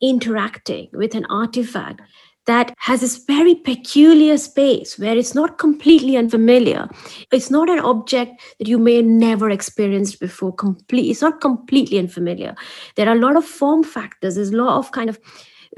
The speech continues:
a lot of its affordances could be quite familiar, but it is, its interaction, its position, its idea is very different from something you've experienced today. And that kind of space between completely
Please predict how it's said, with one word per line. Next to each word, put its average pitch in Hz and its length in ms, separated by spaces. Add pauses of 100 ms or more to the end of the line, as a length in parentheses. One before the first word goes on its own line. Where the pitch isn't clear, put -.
(120)
a - 120
lot 240 160
of 302 120
its - 120
affordances 247 800
could 196 140
be 202 100
quite - 360
familiar, 214 440 (120)
but 226 220
it 214 160
is, 220 180 (320)
its - 220
interaction, 233 800
its 202 260 (300)
position, 220 640
its 196 180
idea 202 680 (460)
is 226 140
very 202 320
different 185 360
from 175 100
something 180 220
you've 180 140
experienced 180 540
today. 175 300 (340)
And 240 180
that 277 280
kind 311 280
of 302 120
space 240 420
between 220 420
completely 226 920